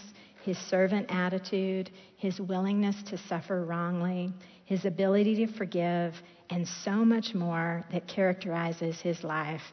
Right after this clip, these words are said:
on earth. That's God's goal for his church.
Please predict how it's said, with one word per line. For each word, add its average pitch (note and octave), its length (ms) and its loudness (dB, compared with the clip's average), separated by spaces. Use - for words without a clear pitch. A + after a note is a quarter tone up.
on D#3 180 -4
earth. C#3 300 -8
That's A3+ 320 4
God's A3 320 4
goal G3 420 6
for G3+ 180 -2
his F#3 220 -2
church. F#3 560 -2